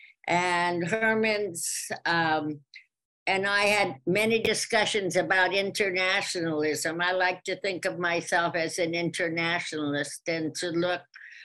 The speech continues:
um, across the world, uh, and support people's struggles. And so when I would travel, Herman would say, "Now remember what Malcolm said, internationalism,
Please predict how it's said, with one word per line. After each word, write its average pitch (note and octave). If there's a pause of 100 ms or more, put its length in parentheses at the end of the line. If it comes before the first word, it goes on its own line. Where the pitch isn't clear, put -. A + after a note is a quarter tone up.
(220)
um, D#3 (260)
across G#3
the F#3+
world, F#3+
uh, E3 (460)
and F3+
support G3
people's F#3
struggles. F3
And F3+
so F#3+ (280)
when G#3
I A3+
would G#3+
travel, G3+
Herman G3+
would F#3
say, G#3
"Now G#3+
remember B3+
what A#3+
Malcolm A#3
said, F#3 (440)
internationalism, A3+